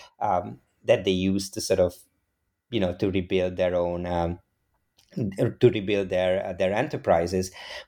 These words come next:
But for a lot of ordinary Germans, transition to Germany is not that easy, in part because,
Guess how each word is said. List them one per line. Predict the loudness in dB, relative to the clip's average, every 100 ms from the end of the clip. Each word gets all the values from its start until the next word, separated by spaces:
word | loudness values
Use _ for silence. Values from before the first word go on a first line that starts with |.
| 4
But | 4 4
for | -2 0 0
a | 0
lot | 0 0
of | -2 -6
ordinary | -2 0 0 -2 -2 -2
Germans, | 0 2 2 -2 -4 -4
transition | -2 0 0 0 -2
to | -2
Germany | 0 2 4 2 0 0
is | -2 -2
not | 0 0 0
that | -2 0
easy, | -2 0 0
in | 0 -2
part | 2 2 2
because, | -4 -2 -2 -2 -10